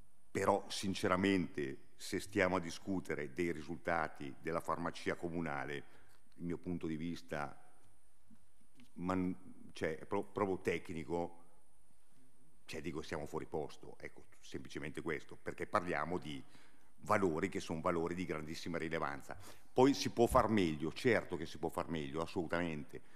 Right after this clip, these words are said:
stiamo lavorando per far meglio, eh, ci spostiamo verso la farmacia dei servizi, eh, per cui, cioè, stiamo lavorando per far meglio, ma chi vive la farmacia comunale sa benissimo che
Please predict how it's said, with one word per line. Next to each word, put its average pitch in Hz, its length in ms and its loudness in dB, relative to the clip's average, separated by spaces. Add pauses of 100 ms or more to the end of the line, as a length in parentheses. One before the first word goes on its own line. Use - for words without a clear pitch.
(140)
stiamo 101 360 4
lavorando 90 500 6
per 78 120 -2
far - 240 -2
meglio, 73 420 -2 (580)
eh, 80 220 0
ci - 100 -4
spostiamo 95 500 4
verso 92 280 4
la 90 80 6
farmacia 92 440 4
dei 92 140 2
servizi, 85 960 0 (280)
eh, 80 480 4
per 90 180 0
cui, 92 640 -2
cioè, 113 220 -4
stiamo 170 340 2
lavorando 98 500 4
per 82 140 -2
far - 200 0
meglio, 90 320 0
ma 82 120 -2
chi 110 160 -4
vive 107 240 6
la 107 80 8
farmacia 104 480 4
comunale 98 500 2
sa 95 160 0
benissimo 87 560 0
che 90 220 4